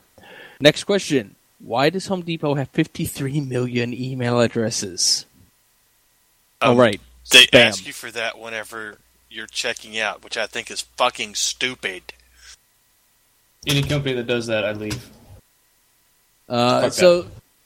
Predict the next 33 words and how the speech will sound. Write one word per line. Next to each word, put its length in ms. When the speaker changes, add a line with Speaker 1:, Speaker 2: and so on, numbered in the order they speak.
Speaker 1:
some 220
bullet 280
points 260
from 80
the 120
article 280
here. 200
Criminals 380
used 200
a 20
third-party 440
vendor's 540
username 440
and 100
password 460
to 60
enter 120
the 80
Home 160
Depot 280
network. 340
This 180
is 120
the 120
exact 340
same 200
way 100
Target 460
was 140
compromised, 580
by 160
the 100
way. 200